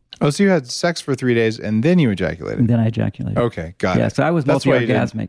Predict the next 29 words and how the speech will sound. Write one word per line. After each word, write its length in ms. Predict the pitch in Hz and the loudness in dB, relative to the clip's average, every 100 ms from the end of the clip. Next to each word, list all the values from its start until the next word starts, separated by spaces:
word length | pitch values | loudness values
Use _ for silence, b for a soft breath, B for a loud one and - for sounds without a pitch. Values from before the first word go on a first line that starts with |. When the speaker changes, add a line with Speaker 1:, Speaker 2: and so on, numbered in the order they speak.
| _ | _
Speaker 1:
that's 180 | - - | -4 0
why 60 | 180 | 2
you 40 | |
didn't 160 | 151 113 | 2 2
Speaker 2:
Yeah. 40 | |
Speaker 1:
turn 120 | 113 117 | 2 0
yourself 320 | 107 104 98 | -2 -2 -2
inside 280 | 92 87 87 | -2 -2 -2
out. 240 | 76 - | -4 -2
Got 140 | 127 | 0
Speaker 2:
Yeah, 120 | 113 - | 0 2
Speaker 1:
it. 60 | |
Speaker 2:
yeah, 180 | 113 101 | 2 2
yeah. 160 | 107 95 | 2 2
No, 180 | - 98 | 2 2
Speaker 1:
<laughs> 20 | |
Speaker 2:
I, 220 | 104 113 - | 0 0 -2
I, 280 | 113 113 - _ _ _ - | -2 -4 -8 _ _ _ -4
I, 280 | 131 - - | -4 -4 -6
I 200 | - 151 | -4 -2
was, 180 | 147 127 - | -2 -6 -4
I 140 | 135 | -4
crashed. 880 | 135 - 139 120 107 101 - - _ - | -4 -2 -2 -2 -4 -8 -12 -18 _ -4
It 80 | 127 | 0
was 240 | 123 113 | 0 0
like 160 | 120 101 | 0 -2
Speaker 1:
Afterwards, 260 | - 127 | 0 -2
Speaker 2:
suddenly 380 | 123 120 117 110 | 0 0 0 0
Speaker 1:
okay. 180 | - - | -2 -6